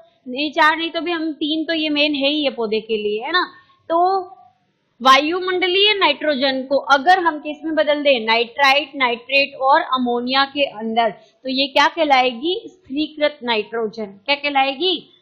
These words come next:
स्थिरीकृत नाइट्रोजन। तो एन टू वायुमंडलीय नाइट्रोजन का नाइट्राइट, नाइट्रेट, अमोनिया और नाइट्रोजन युक्त कार्बनिक पदार्थ में बदलना क्या कहलाता है? नाइट्रोजन स्थिरीकरण। ये जो फर्स्ट है हम लोगों ने, तो वो जो,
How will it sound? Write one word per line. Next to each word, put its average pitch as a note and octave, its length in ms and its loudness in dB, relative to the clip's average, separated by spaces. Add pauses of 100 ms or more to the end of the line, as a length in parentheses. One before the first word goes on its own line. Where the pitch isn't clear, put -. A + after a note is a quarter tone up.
स्थिरीकृत D4+ 800 -2
नाइट्रोजन। A3+ 680 -2 (340)
तो C4+ 200 4 (160)
एन C#4+ 140 0
टू C#4+ 200 -4
वायुमंडलीय D4+ 680 0
नाइट्रोजन B3+ 640 -4
का B3 480 4 (280)
नाइट्राइट, C#4+ 540 2
नाइट्रेट, C4+ 560 -2
अमोनिया B3+ 580 0
और B3+ 460 -2
नाइट्रोजन B3 400 -4
युक्त C#4 300 -6
कार्बनिक C4 520 -2
पदार्थ A#3+ 440 2
में C#4+ 120 -10
बदलना B3 360 -2
क्या C#4+ 140 -4
कहलाता D4 380 0
है? C#4 80 -4
नाइट्रोजन A#3+ 460 -2 (120)
स्थिरीकरण। C4 760 -2 (400)
ये B3 80 -4
जो C4 100 0
फर्स्ट D4 380 0
है B3 60 -4
हम A#3+ 180 -4
लोगों B3 220 0
ने, A3 100 -6
तो - 360 -6
वो C#4+ 180 -2
जो, D#4+ 120 -2